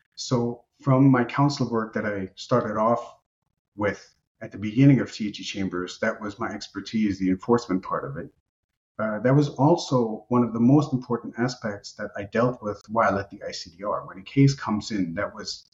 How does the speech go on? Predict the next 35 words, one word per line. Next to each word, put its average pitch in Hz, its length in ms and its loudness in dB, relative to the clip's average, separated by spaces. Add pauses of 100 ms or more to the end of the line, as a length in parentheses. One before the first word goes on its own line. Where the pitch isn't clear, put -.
the 113 100 -6
one 110 240 0
question. - 560 -6 (960)
How 156 160 4
does 170 160 2
the 165 80 -8
case 160 320 0
look, - 300 0 (280)
and 123 220 0
will 147 140 8
the 147 100 6
award 120 420 2
be 113 160 -10
enforceable? - 680 -10 (600)
So 127 280 0
that 139 200 4
is 139 120 2
one 139 200 4
thing 139 200 2
that 123 100 2
I 117 100 0
definitely 123 500 0
learned 117 420 0 (320)
at 117 100 -6
the 120 100 -2
institutions 135 640 2
and 104 140 -2
that 98 100 -2
I 95 60 0
carried 110 380 -6
with 107 220 -8
me, 156 180 2 (380)
to 139 160 0
always 135 460 6
look 135 280 2